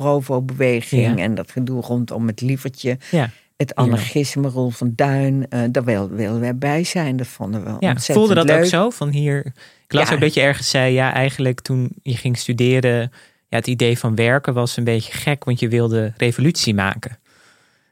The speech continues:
Speaker 1: Ja, ehm, er, er, er was toen onder jongeren, eh, die waren heel opstandig. We willen niet meedoen aan de gevestigde burgermaatschappij.
Speaker 2: Mhm.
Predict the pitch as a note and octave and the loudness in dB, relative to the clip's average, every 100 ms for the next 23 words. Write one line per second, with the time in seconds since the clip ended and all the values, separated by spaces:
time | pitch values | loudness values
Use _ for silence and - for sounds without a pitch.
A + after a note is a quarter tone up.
0 | _ _ - F#3+ G3 - _ _ _ - | _ _ 0 2 2 0 _ _ _ 0
1 | E3 E3 D#3+ D#3+ - _ _ _ - - | 2 2 2 0 -4 _ _ _ -20 -20
2 | _ _ _ - E3+ _ F3+ F3 F3+ _ | _ _ _ -4 -4 _ -2 -2 -4 _
3 | F#3 F3 A3 - - C#4+ D4 - _ _ | 0 0 -2 -4 -4 -4 -4 -8 _ _
4 | _ _ - A#3+ G3+ D#3+ D#3 A#3 C#4+ C#4 | _ _ 0 2 2 2 2 2 0 -2
5 | B3+ D4+ F#4+ G4+ _ _ _ _ _ _ | -4 -4 -8 -14 _ _ _ _ _ _
6 | _ - E3 D#3+ D#3 F3+ F#3+ G#3 G3+ G3+ | _ -2 2 2 2 -2 0 0 2 0
7 | A3+ - F3+ - - F#3+ F3 C#3+ C3 B2+ | -2 -4 -8 -8 -2 2 2 2 0 -2
8 | - - D#3 D#3 F#3 F3 E3+ G3 A#3 G#3 | -8 -4 -2 2 2 2 2 2 2 2
9 | G3+ G3 F3+ F#3 - - D3+ D3 D3+ C#3+ | 2 2 0 -2 -2 -2 -2 -2 -4 -6
10 | - F#3+ - C#3 C3+ C#3 F#3 G3 F#3+ E3+ | -2 -2 -2 -8 -6 -4 -4 -4 -6 -4
11 | D#3 - - C3 C#3+ C#3 C3+ A2 A2+ | -4 -6 -12 -8 -4 -2 0 -2 -4